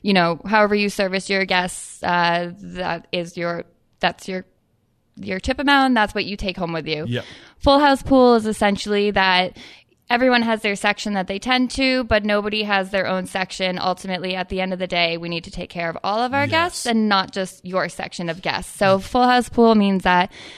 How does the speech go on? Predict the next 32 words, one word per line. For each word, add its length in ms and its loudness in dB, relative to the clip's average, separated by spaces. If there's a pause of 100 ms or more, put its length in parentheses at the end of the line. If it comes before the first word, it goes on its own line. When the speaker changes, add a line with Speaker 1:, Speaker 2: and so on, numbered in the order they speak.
(120)
Speaker 1:
um, 340 4
at 140 0
the 100 -2
end 120 0
of 60 -2
the 80 0
night, 340 0
you're 140 0
all 140 2
walking 380 -4
with 100 -6
the 80 -8
same 300 -2
hourly 380 -4
rate. 260 -12
Speaker 2:
Yeah. 340 -4
So 340 -2
I've 300 -6 (120)
had 320 -4
conversations 720 -8
with 120 -14
people, 480 -14 (100)
um, 360 -12
their 120 -10
names 300 -10
will 300 -8
not 280 -8
be 140 -10
included, 500 -4 (300)
who 100 -4
believe 640 -2
that 240 -6